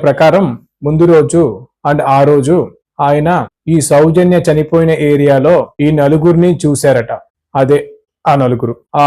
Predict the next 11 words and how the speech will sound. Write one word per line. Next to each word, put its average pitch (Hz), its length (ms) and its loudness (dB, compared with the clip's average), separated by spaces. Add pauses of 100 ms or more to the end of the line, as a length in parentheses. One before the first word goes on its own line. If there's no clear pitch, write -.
(120)
నలుగురిని 165 400 2 (120)
ఈ 147 120 0
ఏరియాలో 160 280 4 (100)
చెప్పారని 151 460 -2 (240)
అన్-, 135 140 -6 (180)
ముందు 139 200 -2
రోజు 156 180 0
చెప్పారు. 117 360 -2 (260)
కానీ 156 280 0 (400)
ఆయన 147 160 0 (120)
మాటల్ని 156 320 0